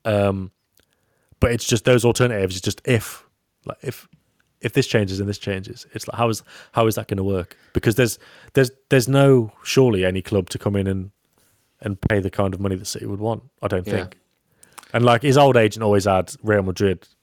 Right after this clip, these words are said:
Speaker 1: on the go. And that's just, like, well known. And it was something that was told to me again on, on Saturday. But, like, obviously he's not on the scene anymore.
Speaker 2: Yeah.
Speaker 1: Um,
Speaker 2: I always, I
Speaker 1: but
Speaker 2: always
Speaker 1: I
Speaker 2: feel like
Speaker 1: suppose
Speaker 2: Real Madrid's very easy as well. Do you know what I mean?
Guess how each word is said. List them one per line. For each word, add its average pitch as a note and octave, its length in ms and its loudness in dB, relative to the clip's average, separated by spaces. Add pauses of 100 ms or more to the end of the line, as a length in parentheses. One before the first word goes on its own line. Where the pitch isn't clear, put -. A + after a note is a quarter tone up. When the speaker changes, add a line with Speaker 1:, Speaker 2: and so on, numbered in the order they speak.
(140)
Speaker 1:
on G#2 140 -2
the F#2 80 -4
go. F2+ 380 -4 (600)
And G#2+ 100 -2
that's A#2 220 0
just, - 160 -6
like, F2+ 140 -8
well F2+ 200 -6
known. E2+ 300 -12 (560)
And G2+ 100 -2
it F#2+ 100 -2
was F#2 100 -6
something G2 200 -4
that F2 100 -6
was F2+ 100 -6
told F#2+ 220 -4
to - 80 -18
me F2+ 80 -12
again F2 200 -10
on, E2+ 220 -12
on F#2+ 160 -8
Saturday. - 420 -8 (840)
But, G#2+ 160 0
like, G2 160 0
obviously G2+ 320 -2
he's G#2+ 180 -4
not G#2 100 -4
on F#2 80 -6
the F#2 60 -6
scene C3+ 240 0
anymore. E2+ 400 -10 (300)
Speaker 2:
Yeah. F2 240 -12 (400)
Speaker 1:
Um, G2+ 160 4
Speaker 2:
I F#2+ 60 6
always, C3 220 2
I D#3 100 2
Speaker 1:
but D#3+ 40 6
Speaker 2:
always D#3+ 120 6
Speaker 1:
I - 40 0
Speaker 2:
feel D#3 100 4
like C#3 100 8
Speaker 1:
suppose A#2 80 4
Speaker 2:
Real C3 120 2
Madrid's B2 260 0
very A2 220 2
easy G#2 320 0
as F#2 140 -6
well. F#2+ 240 -4
Do - 100 -10
you - 20 -6
know G2+ 140 -2
what G#2 80 -4
I G2+ 60 -2
mean? F2+ 100 -8